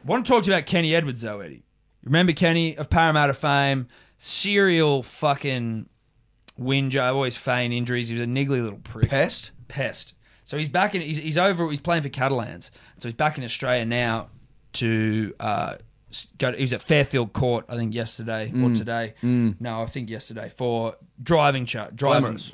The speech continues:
Speaker 1: infringes.
Speaker 2: Glamorous.
Speaker 1: Um, he's got one of the worst driving records, uh, in the history of rugby league. So I'm just
Speaker 2: Lay
Speaker 1: gonna,
Speaker 2: it on me.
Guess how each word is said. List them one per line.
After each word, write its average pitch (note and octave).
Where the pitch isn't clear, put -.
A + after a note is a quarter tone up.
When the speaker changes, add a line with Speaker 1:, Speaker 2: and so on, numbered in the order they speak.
Speaker 1:
infringes. G#2+
Speaker 2:
Glamorous. B2
Speaker 1:
Um, A#2+
he's D#3
got F#3+
one E3+
of D#3+
the D3+
worst D3
driving B2+
records, A#2
uh, A#2
in A#2
the A#2
history A#2
of A2+
rugby A2
league. G#2+
So -
I'm C3+
just D#3
Speaker 2:
Lay F#3+
Speaker 1:
gonna, G#3
Speaker 2:
it F#3
on D#3+
me. D3